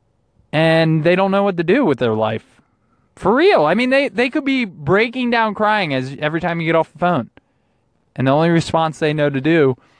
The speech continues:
is to be mad or, and put on this angry face. And so you just calmly help them, keep your tone soft, and let them know what you can do for them, and do everything you can to help them. Now, if you offer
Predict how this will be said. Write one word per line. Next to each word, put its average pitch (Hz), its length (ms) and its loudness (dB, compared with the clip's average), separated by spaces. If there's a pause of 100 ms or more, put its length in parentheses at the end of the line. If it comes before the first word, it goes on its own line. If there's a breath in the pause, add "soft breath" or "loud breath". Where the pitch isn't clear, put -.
(160 soft breath)
is 135 200 -2
to 151 80 0
be 139 140 2
mad 131 400 0
or, 110 160 -2
and 120 220 -8
put 139 100 -6
on 135 140 0
this 123 160 -4
angry 120 380 -2
face. - 520 -8 (840)
And 117 260 -2
so 131 140 -2
you 127 200 0
just 156 220 -4
calmly 160 840 0 (240)
help 123 340 -6
them, 120 360 -2 (340 soft breath)
keep 110 240 -6
your 131 180 0
tone 113 520 0
soft, - 880 -6 (1000)
and 104 180 -4
let 107 200 -2
them 139 120 0
know 135 160 2
what 143 140 0
you 151 100 -4
can 165 180 -2
do 123 200 2
for - 180 -8
them, 104 380 -2 (680)
and 104 140 -6
do 104 140 -2
everything 139 500 0
you 147 100 -2
can 143 180 -2
to 139 80 0
help 131 240 0
them. 113 220 -8 (300 loud breath)
Now, 139 140 0
if 131 100 -6
you 220 160 2
offer 139 520 -2